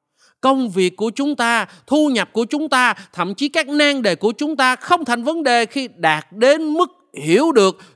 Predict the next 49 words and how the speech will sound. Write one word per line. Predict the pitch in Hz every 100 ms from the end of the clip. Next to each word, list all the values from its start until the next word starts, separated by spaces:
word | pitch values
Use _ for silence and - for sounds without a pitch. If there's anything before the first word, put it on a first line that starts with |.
| -
chúng | 294 311
ta | 226 214
thực | - 247 -
sự | 214
là | 226 214
ai | - 226 240 233 180 -
và | 160 165 165
sẽ | - 202 214
là | 302 214
ai | 220 240 233 202 -
và | 196 185
tại | 196 185
sao | 220 262 254 -
chúng | 359 381
ta | 302
có | 302
mặt | 311 220
ở | 208
đây. | 285 277 269 175 - - -
Chúng | - 285 320
ta | 226 214
không | - 233
thể | 202 151
thấy | 180 254 294
được | 254 165 -
thế | 269 302
giới | 302 320
vô | 254 277 254
hình, | 208 220 226 156 123 - 214
chúng | - 302
ta | 277
không | 247 262
thể | 214
thấy | 220 285 320
được | 302 202 190 - - -
thế | 285 330
giới | 311 330
vi | 285 233 339 359
mô, | 330 320 359 277 151 - _ _ _ _
nhưng | 196 285 180 123 _ -
chúng | 277
ta | 247 208 190 190 165 131
là | - 143 143
một | 143 135 _ -
phần | 165 160 135 123
không | - 214 180
thể | 135
tách | - - 370 _
rời | 190 160 135